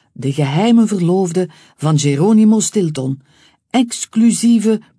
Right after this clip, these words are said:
primeur voor onze lezers. Eddy Paparat,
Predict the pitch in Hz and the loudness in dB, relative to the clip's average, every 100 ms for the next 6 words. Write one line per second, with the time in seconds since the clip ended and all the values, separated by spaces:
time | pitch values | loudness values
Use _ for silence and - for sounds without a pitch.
0 | _ - 247 247 220 226 214 202 202 214 | _ -2 2 4 4 2 0 -2 -2 -2
1 | 190 185 151 127 - - - - - _ | 0 0 -2 -4 -10 -14 -14 -14 -16 _
2 | _ _ _ _ _ _ _ _ _ _ | _ _ _ _ _ _ _ _ _ _
3 | _ _ _ _ _ _ _ _ _ _ | _ _ _ _ _ _ _ _ _ _
4 | _ _ _ _ - 208 196 180 151 220 | _ _ _ _ -6 -4 -2 -4 -4 -4
5 | 226 220 220 220 | -2 0 -2 -4